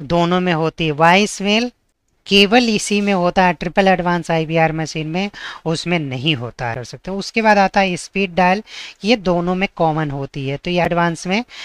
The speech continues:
एक वेलकम मैसेज नहीं होता है, दूसरा वॉइस मेल नहीं होता है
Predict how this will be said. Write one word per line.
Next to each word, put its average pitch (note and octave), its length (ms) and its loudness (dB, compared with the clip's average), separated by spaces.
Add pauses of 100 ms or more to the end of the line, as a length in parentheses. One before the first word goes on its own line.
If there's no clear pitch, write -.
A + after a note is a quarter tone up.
(180)
एक D#3+ 200 4
वेलकम E3 400 2
मैसेज F3+ 440 0
नहीं F3+ 220 0
होता F3+ 320 4
है, F3+ 260 0 (680)
दूसरा F3 640 2 (200)
वॉइस D#3 500 0
मेल E3+ 340 -2
नहीं F#3 260 0
होता F3 360 2
है F#3 260 2